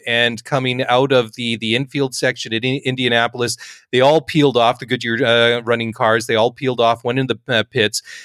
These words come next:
and basically we had six cars, uh, start the Grand Prix. It was the two Ferraris and four other guys. I can't even remember <laughs> which other teams were running.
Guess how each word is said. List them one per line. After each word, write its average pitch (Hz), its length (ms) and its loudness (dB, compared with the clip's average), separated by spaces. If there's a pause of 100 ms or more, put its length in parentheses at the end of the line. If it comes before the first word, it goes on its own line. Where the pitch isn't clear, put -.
(140)
and 127 140 -4
basically 131 500 0
we 117 160 -2
had 113 220 2
six - 300 -2
cars, 123 480 0 (120)
uh, 117 220 0
start 117 340 -2
the 123 80 -4
Grand 107 360 0
Prix. 104 200 -4
It 92 40 -6
was 90 140 -18
the 107 80 -14
two 180 200 0
Ferraris 123 720 2
and 101 440 0
four 104 300 0
other 92 160 0
guys. 90 280 -6
I 104 40 -10
can't 107 160 -4
even 98 140 -8
remember 135 320 -2
<laughs> - 0 -
which - 280 -4
other 196 120 2
teams - 340 0
were 139 80 -2
running. 139 300 2